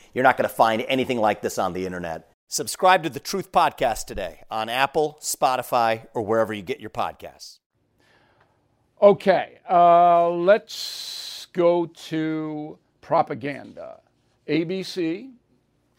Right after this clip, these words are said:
Speaker 2: run by Disney, the most woke corporation in the world, Disney Corporation, last night, eight to eleven, three hours, runs the sixteen nineteen Project, okay?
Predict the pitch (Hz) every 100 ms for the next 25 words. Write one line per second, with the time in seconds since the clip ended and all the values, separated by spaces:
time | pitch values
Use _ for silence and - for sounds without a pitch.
0 | _ _ _ 131 139 139 147 170 160 147
1 | - 143 185 247 _ _ - 131 135 127
2 | 147 147 156 160 160 165 160 147 143 160
3 | - 139 135 170 196 151 147 190 233 _
4 | _ _ _ _ _ - 117 90 123 156
5 | 147 165 117 92 - _ _ _ _ _
6 | _ _ 120 139 180 185 147 143 185 -
7 | _ _ _ - 165 240 - - 202 170
8 | 175 113 92 _ 139 180 220 127 - -
9 | - - _ _ _ - 143 160 170 180
10 | - - 147 139 - 202 - - 190 170
11 | 165 165 160 - 175 160 160 - _ _
12 | - 196 156 98 98 _ _ _ _ _
13 | _ _ _ _ - 147 175